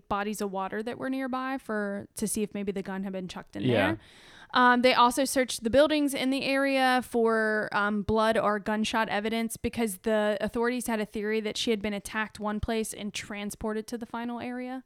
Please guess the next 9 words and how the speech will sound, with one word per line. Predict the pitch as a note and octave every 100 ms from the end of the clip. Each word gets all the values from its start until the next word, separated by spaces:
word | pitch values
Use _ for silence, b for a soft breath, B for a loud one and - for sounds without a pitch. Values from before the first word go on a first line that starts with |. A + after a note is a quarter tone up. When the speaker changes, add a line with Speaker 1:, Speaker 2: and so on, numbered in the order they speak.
| b b b b b -
Speaker 1:
Um, | G#3 G3+ G3+
they | A3
didn't | A3+ G#3+
think | G#3+ -
that | G#3
she | - A3
had | F#3+ G3
been | F#3+ F#3+ G3 F#3
fully | - A3+ G#3+ G#3 F#3+ F#3+ F3+